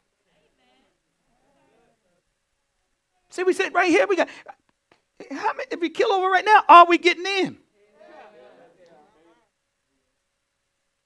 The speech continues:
See, nobody wanna ask that question. Okay. Okay.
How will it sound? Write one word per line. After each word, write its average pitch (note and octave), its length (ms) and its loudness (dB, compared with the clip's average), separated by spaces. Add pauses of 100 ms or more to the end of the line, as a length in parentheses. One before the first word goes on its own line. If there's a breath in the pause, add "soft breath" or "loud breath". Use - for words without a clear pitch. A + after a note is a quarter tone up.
See, - 120 -16
nobody E3 300 -6
wanna C#3+ 180 -10
ask C#3 180 -10
that D#3+ 140 -16
question. - 380 -20 (1700)
Okay. F#2+ 220 -20 (2750)
Okay. - 140 -20